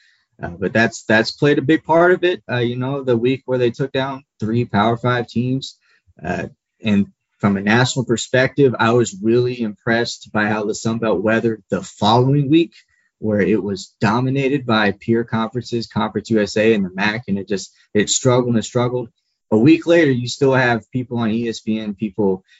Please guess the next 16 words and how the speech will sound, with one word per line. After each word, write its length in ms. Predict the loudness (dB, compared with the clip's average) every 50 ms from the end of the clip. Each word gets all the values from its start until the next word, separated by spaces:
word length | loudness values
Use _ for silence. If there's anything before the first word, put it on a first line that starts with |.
| _
you 120 | -2 0 0
know, 160 | 0 0 -2
from 180 | -2 -4 -4 -4
a 40 |
national 520 | -2 -2 -2 -2 -2 -4 -6 -6 -6 -6 -8
perspective 580 | -8 -10 -10 -8 -6 -4 -6 -4 -6 -6 -6
that 140 | -4 -4 -2
are 80 | -2 -2
looking 300 | -2 -2 -2 -2 -4 -4
at 100 | -6 -8
the 80 | -8
Sun 200 | -6 -4 -4 -4
Belt 180 | -4 -4 -6 -6
going, 180 | -6 -6 -2 0
"This 200 | 0 0 0 -4
is, 280 | -8 -10 -12 -14 _